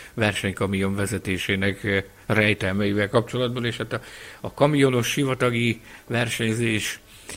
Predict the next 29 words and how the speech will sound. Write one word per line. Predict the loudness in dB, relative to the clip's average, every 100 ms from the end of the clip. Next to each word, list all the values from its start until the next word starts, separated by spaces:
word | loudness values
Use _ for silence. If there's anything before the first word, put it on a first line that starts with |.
| -18 -20 -8
ö, | 0 2 2 0
mivel | 0 2 2
hogy | 2
nekem | 2 2 2
nagyon | 4 4 4 2 -4
közel | -2 2 4
áll | 4 4
a |
szívemhez, | 0 0 0 2 2
ezért | 2 2 2
ez, | 0 -2
ez | -2 0
megmelegette | 4 4 4 0 -2 -6 -2 0
a |
lelkemet, | 2 0 0 -4 -4 -4
ezt | -6 -4
látni, | -2 -2 -2 -4
hogy | -2 -2
egy | -4
Forma | -4 -4 -4
egyes | -4 -4 -6
pilóta | -4 -4 -4 -4
terelget | -2 0 0 -2 -4
egy | -4 0
ilyen, | 0 0 -4 -6
egy | -8 -4
ilyen | -4 -4
szörnyeteget, | -2 -2 0 -2 0 2 2
úgyhogy | 0 0 0